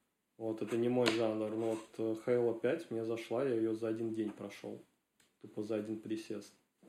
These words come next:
Ну, наверное, это о чём-то говорит. Учитывая то, что даже Wolfenstein я за один присест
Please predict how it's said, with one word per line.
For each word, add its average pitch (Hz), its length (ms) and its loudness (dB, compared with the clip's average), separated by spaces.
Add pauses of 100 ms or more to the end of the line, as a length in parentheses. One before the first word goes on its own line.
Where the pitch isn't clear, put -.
(2500)
Ну, 113 180 -6
наверное, 131 400 2
это 127 140 0
о 120 40 2
чём-то 120 300 -2
говорит. 117 500 0 (580)
Учитывая 123 420 2
то, 123 140 4
что 123 160 0
даже 120 260 4
Wolfenstein 117 840 2
я 104 120 0
за 104 120 -6
один 104 220 -6
присест 107 480 -6